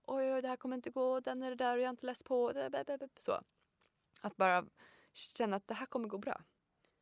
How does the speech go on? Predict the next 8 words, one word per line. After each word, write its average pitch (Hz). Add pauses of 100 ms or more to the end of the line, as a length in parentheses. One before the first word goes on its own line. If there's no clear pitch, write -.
(500)
Det 262
här, 220
liksom, 202
se 233
framför 208
sig 175 (100)
att, -
eh, 90